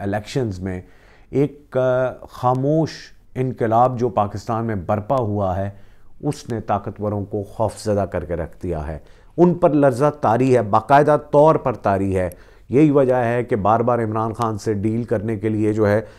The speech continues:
वो बहुत सारे लोग ये कह रहे हैं जी कि फ़लाँ साहब गए आर्मी के, वो फ़लाँ साहब गए, लेकिन बहरहाल किसी भी मुलाकात की हमारे पास तो म-, मुसद्दका इतला नहीं है, लेकिन मुलाकातें जो हैं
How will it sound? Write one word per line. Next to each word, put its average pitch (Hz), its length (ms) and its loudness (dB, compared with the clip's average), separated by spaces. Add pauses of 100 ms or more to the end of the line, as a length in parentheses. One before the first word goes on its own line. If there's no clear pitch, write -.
(300)
वो 117 200 6
बहुत 117 260 4
सारे 127 180 6
लोग 120 240 2
ये 120 120 4
कह 117 140 4
रहे 117 120 2
हैं 117 100 0
जी 110 140 0
कि 110 240 0
फ़लाँ 117 500 -2
साहब 110 380 -2
गए 110 280 2
आर्मी 107 360 0
के, 110 120 -2
वो 113 280 0
फ़लाँ 110 300 -4
साहब 107 320 -2
गए, 107 180 0
लेकिन 131 400 -2
बहरहाल 120 380 0 (580)
किसी 160 260 2 (260)
भी 139 260 2
मुलाकात 123 540 0
की 123 140 -4
हमारे 101 280 0
पास - 880 -8
तो 123 220 2
म-, 104 560 -4
मुसद्दका 110 580 -2
इतला 110 360 0
नहीं 127 220 -4
है, 107 120 -2
लेकिन 110 360 0 (380)
मुलाकातें 120 560 2
जो 110 120 4
हैं 101 280 -2